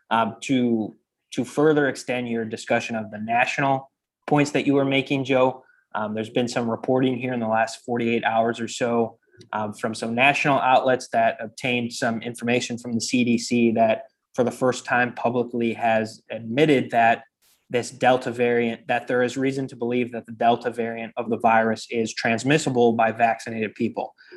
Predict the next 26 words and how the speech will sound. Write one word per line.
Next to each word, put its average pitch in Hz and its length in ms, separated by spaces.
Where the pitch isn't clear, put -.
This 127 160
is 120 80
the 120 80
first 123 280
time 117 240
we've 110 180
heard 113 380
that 113 220
publicly 117 400
acknowledged, 113 460
publicly 139 560
acknowledged 127 540
that 113 220
vaccinated 123 600
individuals 120 720
can 120 360
still 117 420
transmit 117 640
the 110 80
virus, 110 720
um, 107 280
especially 117 440
this, 117 360
uh, 107 200
Delta 127 320
variant 113 420